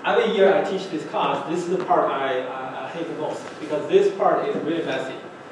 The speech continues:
and it's not easy to explain, and it's probably boring for you guys to follow through. So I will try to do the best as I can to, to make it as clear as possible to you, right? This plan optimization part, right?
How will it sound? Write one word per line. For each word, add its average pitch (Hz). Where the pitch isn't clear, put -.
and 151
it's 156
not 180
easy 151
to 151
explain, 127
and 147
it's 143
probably 190
boring 165
for 147
you 147
guys 147
to 143
follow 131
through. -
So 151
I 160
will 180
try 175
to 165
do 165
the 156
best -
as 127
I 127
can 127
to, 131
to -
make 139
it 143
as -
clear 175
as 120
possible 139
to -
you, -
right? 123
This -
plan -
optimization -
part, 131
right? -